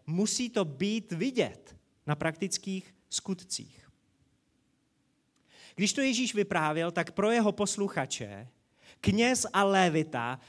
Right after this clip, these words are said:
byli duchovní hrdinové, možná duchovní superhrdinové. Jenže mají naspěch. Můžeš být sebevětší duchovní borec, ale jestli je ve tvém životě zaneprázdněnost,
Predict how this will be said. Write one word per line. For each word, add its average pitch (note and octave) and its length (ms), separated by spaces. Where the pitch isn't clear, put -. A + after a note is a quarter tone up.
byli F#3 240
duchovní G3 640
hrdinové, E3+ 600
možná D3 360
duchovní F#3 720
superhrdinové. C#3 1500
Jenže G#3 300
mají A#3+ 240
naspěch. - 720
Můžeš G#3 300
být B3+ 260
sebevětší A3+ 920
duchovní G#3+ 600
borec, D3 800
ale F#3 240
jestli A#3 360
je G#3+ 100
ve G#3 120
tvém G#3+ 200
životě F#3+ 400
zaneprázdněnost, C#3 1500